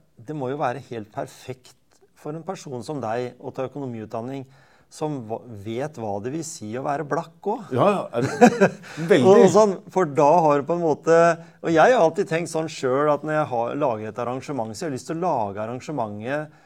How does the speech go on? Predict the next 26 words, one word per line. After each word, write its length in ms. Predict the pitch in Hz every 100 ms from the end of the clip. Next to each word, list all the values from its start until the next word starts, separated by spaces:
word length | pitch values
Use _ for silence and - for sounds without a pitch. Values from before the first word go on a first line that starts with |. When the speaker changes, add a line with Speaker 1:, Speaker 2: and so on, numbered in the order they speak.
| _
Speaker 1:
så 300 | - - 120
personlig 640 | - 151 - 113 110 113
og 120 | 135 123
enkelt 760 | 104 101 - 180 - _ _ - -
og 560 | 151 147 151 - _
li-, 460 | 175 160 170 156 131 - _
altså 300 | 139 147 160 151 147
kostnadseffektivt 1300 | - 180 - - 190 - - 131 156 151 262 - -
da. 120 | 139
Speaker 2:
Mhm. 180 | 151 160 - _ _ -
Speaker 1:
Ikke 280 | 165 - 147
bruke 380 | 175 139 -
alt 300 | 170 120 117 -
for 80 |
mye 220 | 151 139 147
penger, 540 | 175 120 120 151 151
eh, 320 | - 151 147 147
fordi 500 | - 160 113 117 135 151
jeg, 480 | 147 151 143 143 151
jeg 240 | 131 131 156
tror 140 | 131
ikke 100 | - 139
det 320 | 113 117 135
gjør 400 | 135 107 107 117
at 160 | 139 -
folk, 540 | - 120 120 _ _